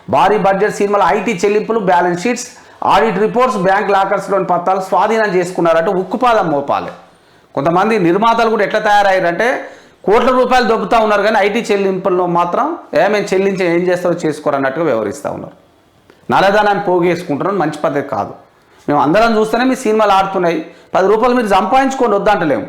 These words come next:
మరి వచ్చిన దాంట్లో కూడా న్యాయంగా ప్రభుత్వానికి చెల్లించిన ఐటీ చెల్లించాలనా వద్దా? అవి చెల్లిస్తే ఏమైతే మళ్ళీ పేదలకు ఉపయోగపడతాయి. మరి ఎక్కడ మీరు ఓం భీమ్ మిషన్ అంటే వస్తున్నాయండి? మేము చూస్తేనే కదా,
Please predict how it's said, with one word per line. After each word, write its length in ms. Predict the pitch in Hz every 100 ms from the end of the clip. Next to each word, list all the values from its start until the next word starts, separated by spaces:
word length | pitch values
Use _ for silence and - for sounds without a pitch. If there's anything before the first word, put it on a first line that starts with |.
| - - _ - -
మరి 100 | 165
వచ్చిన 300 | 160 165 254
దాంట్లో 260 | 254 254
కూడా 180 | 240 254
న్యాయంగా 800 | 202 185 190 254 254 247 196 120 - - -
ప్రభుత్వానికి 560 | 165 208 226 240 226 214
చెల్లించిన 280 | 208 196 185
ఐటీ 220 | 185 214
చెల్లించాలనా 540 | 196 202 202 185 180 233
వద్దా? 340 | 220 165 - - - _ -
అవి 100 | 170
చెల్లిస్తే 400 | 160 233 262 254
ఏమైతే 260 | 254 254
మళ్ళీ 220 | 285 277 277
పేదలకు 420 | 226 202 190 170
ఉపయోగపడతాయి. 640 | 127 127 - 120 - - - _ _ _ _ -
మరి 140 | 180
ఎక్కడ 160 | 170 247
మీరు 200 | 240 214
ఓం 240 | 185 240
భీమ్ 200 | 247 247
మిషన్ 220 | 240 233 247
అంటే 120 | 220
వస్తున్నాయండి? 600 | - 208 165 180 214 135
మేము 160 | 156 143
చూస్తేనే 400 | 170 - 220 180
కదా, 380 | 143 165 131